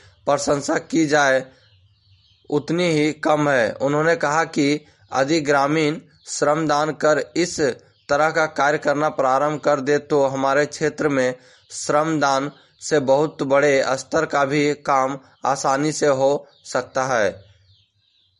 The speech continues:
आदर्श ग्राम विकास सेवा समिति के सचिव वासुदेव शर्मा ने कहा कि ग्रामीणों के द्वारा बनाया गया चेक डैम काफ़ी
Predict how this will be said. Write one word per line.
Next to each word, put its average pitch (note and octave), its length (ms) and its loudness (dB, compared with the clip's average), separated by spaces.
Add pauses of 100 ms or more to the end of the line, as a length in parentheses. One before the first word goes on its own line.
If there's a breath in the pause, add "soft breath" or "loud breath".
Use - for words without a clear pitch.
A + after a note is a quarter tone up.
(140)
आदर्श D3+ 400 0
ग्राम D3+ 300 0
विकास D3+ 360 -2
सेवा D#3 220 0
समिति D3 420 -4
के D#3+ 140 0
सचिव D#3 340 -2
वासुदेव C3+ 460 0
शर्मा D3 300 -2
ने D3+ 140 -2
कहा C#3+ 240 -2
कि D3 180 -6
ग्रामीणों C3 500 0
के D3 140 -2
द्वारा C3+ 340 2
बनाया C3 340 0
गया C#3 160 2
चेक C3+ 280 -4
डैम C#3+ 180 -2
काफ़ी C3 540 -4